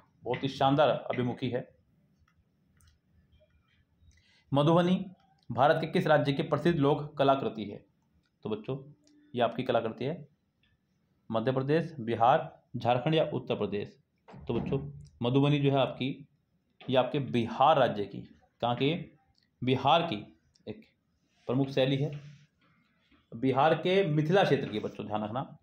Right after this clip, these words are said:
मिथिला क्षेत्र जहाँ पे जनक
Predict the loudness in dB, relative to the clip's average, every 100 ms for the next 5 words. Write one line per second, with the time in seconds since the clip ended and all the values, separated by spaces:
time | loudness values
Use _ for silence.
0 | _ _ _ _ -4 -2 2 4 2 2
1 | -8 -12 _ _ -20 -20 _ _ _ _
2 | -8 -6 -6 -4 0 0 -2 -12